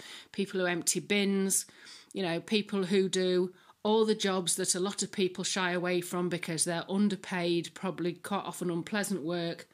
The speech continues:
and we have undervalued them. So for us to be all in the same boat and for this to be a great level, I, I just think we need to shift the things that we value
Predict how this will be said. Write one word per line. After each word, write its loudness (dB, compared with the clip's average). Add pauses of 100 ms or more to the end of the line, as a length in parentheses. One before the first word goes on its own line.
(140)
and 0
we 4
have 0
undervalued 0
them. -2
So -2 (1000)
for 4
us 6
to 4
be 2
all 2
in 2
the -2
same 2
boat -4 (680)
and 2
for -2
this 4
to 2
be 4
a 4
great -2
level, -4
I, -4
I -6
just 0
think 0
we 2
need 2
to 4 (560)
shift 0 (1300)
the 2
things 2
that -2
we 2
value 0